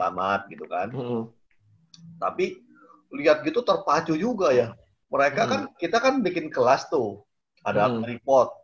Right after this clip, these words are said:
Speaker 1: Wah, hari ini gua baca sepuluh pasal. Hari ini gua baca lima belas pasal gitu kan. Jadi itu berlomba-lomba, beneran berlomba-lomba baca.
Speaker 2: Mm-mm.
Speaker 1: Ya, kita bikin target lah. Saya sehari
Speaker 2: Mm.
Speaker 1: delapan pasal misalnya.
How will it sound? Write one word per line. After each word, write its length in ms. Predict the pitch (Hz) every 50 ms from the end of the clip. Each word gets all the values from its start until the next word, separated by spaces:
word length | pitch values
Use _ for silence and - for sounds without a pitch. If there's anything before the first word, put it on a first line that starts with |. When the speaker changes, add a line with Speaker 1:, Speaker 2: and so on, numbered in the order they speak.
| _ 143
Speaker 1:
Wah, 240 | 170 185 175 151
hari 240 | 151 151 143 147 160
ini 80 | 170 180
gua 160 | 156 147 131
baca 240 | 117 123 123 165 160
sepuluh 280 | 156 - 139 135 127 -
pasal. 560 | 117 110 - - 127 120 120 110 95 87 85
Hari 240 | - 107 113 123 131
ini 160 | 143 170 170
gua 80 | 151 127 120 151
baca 160 | 165 190 175
lima 220 | 160 156 143 135 123
belas 240 | 131 135 - -
pasal 480 | - 120 120 - - 123 135 139 135 127 120 123
gitu 160 | 120 120 117
kan. 200 | 123 127 139 135 - - - _ _ _ - 247 - -
Jadi 320 | 202 208 202 240 254 247 285
itu 80 | 254
berlomba-lomba, 640 | 175 175 175 170 170 165 175 175 180 185 185 190 175 156 185
beneran 320 | 185 196 214 233 240 220
berlomba-lomba 640 | 190 180 170 160 151 147 147 160 180 185 160 139 117
baca. 320 | 120 117 - - 110 110 - - - _ _ _ _ _
Speaker 2:
Mm-mm. 320 | 113 117 - 110 107 101 - _ _ _
Speaker 1:
Ya, 160 | 120 123 120
kita 240 | 117 127 - 143 143
bikin 240 | 127 117 113 120 113
target 400 | 113 107 110 107 113 120 - 104
lah. 160 | 95 90 90 - _ _
Saya 160 | - 98 104
sehari 560 | 110 - 104 104 92 92 101 113 113 107 -
Speaker 2:
Mm. 240 | 113 - _ _ -
Speaker 1:
delapan 320 | 87 90 - - 98 98 92
pasal 480 | 85 87 - - 107 107 101 95 90
misalnya. 400 | 80 82 - 82 85 85 80 _